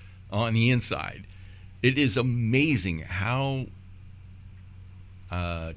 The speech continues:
controlled these people are. They will do exactly what they are told to do. They vote the entire blue ticket no matter what. They're very disciplined and been taught how to vote Democrat. So Hamilton County has a lot of that.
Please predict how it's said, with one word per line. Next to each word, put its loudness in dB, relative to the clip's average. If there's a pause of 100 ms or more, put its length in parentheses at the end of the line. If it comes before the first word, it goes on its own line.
controlled -2
these -2
people 0
are. 0
They 4
will 2
do 4
exactly 0
what 0
they 2
are 2
told -2
to 0
do. 2
They 0
vote -2
the -2
entire -2
blue 2
ticket -2
no -4
matter -2
what. -6 (420)
They're 6
very 4
disciplined 2
and 2
been -2
taught -2
how -2
to -2
vote 0
Democrat. -2 (460)
So 6
Hamilton 6
County 6
has 4
a -2
lot 2
of 4
that. 2